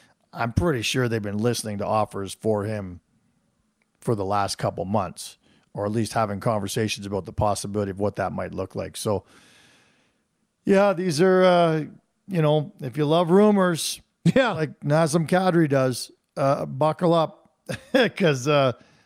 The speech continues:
Speaker 1: the next several weeks are gonna be all full of 'em. And, and I bet you, if you're a Flames fan, correct me if you think I'm wrong, but I think most people just want all of this to end tomorrow,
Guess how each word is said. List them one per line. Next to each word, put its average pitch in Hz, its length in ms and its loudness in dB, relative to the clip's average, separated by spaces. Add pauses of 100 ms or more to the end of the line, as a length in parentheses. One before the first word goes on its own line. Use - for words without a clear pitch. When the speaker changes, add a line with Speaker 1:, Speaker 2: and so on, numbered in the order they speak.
(200)
Speaker 1:
the 135 120 -4
next 139 260 -2
several 131 320 0
weeks 127 280 0
are 127 100 -4
gonna 117 180 -2
be 110 140 -2
all 117 180 2
full 117 260 -4
of 113 100 -2
'em. 104 140 -6
And, 113 100 -4 (340)
and 170 120 2
I 233 100 2
bet 214 220 0
you, 170 380 -2 (800)
if 139 180 -6
you're 196 160 4
a - 40 0
Flames 165 380 0
fan, 135 520 -2 (840)
correct 170 300 0
me 151 60 2
if 135 100 0
you 135 60 2
think 127 240 0
I'm 117 180 0
wrong, 113 500 0
but 107 260 -6 (460)
I 175 180 2
think 175 160 0
most 139 260 0
people 120 220 -4
just 110 200 -6
want 113 200 -2
all 120 220 2
of 107 60 -8
this 110 160 -6
to - 180 -12
end 107 300 -8 (400)
tomorrow, 110 460 -4